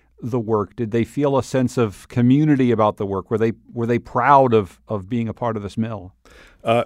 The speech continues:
Speaker 2: the answer basically is yes to all of those questions, although it's a little more complicated than that because it's, it's an incredibly dangerous, uh, workplace, uh, toxic chemicals,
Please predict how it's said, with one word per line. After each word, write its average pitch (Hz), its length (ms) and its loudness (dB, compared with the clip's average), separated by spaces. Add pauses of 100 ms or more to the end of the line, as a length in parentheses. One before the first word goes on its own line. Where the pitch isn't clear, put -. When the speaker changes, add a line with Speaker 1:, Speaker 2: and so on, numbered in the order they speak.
Speaker 2:
the 131 220 0
answer 180 220 4
basically 127 400 4
is 95 120 -4
yes 123 280 2
to 107 100 -4
all 123 260 2
of 113 100 -4
those 95 200 -2
questions, 107 440 -6
although 120 180 2
it's 120 100 -4
a 135 60 -6
little 151 140 0
more 127 260 0
complicated 120 680 -4
than 110 100 -6
that 110 260 -4
because 120 320 -2 (360)
it's, - 260 -4
it's 143 160 0
an 143 80 0
incredibly 165 440 2
dangerous, 147 1000 0
uh, 127 360 2
workplace, 139 1120 0 (300)
uh, 110 460 0 (580)
toxic 151 440 0
chemicals, 147 800 -2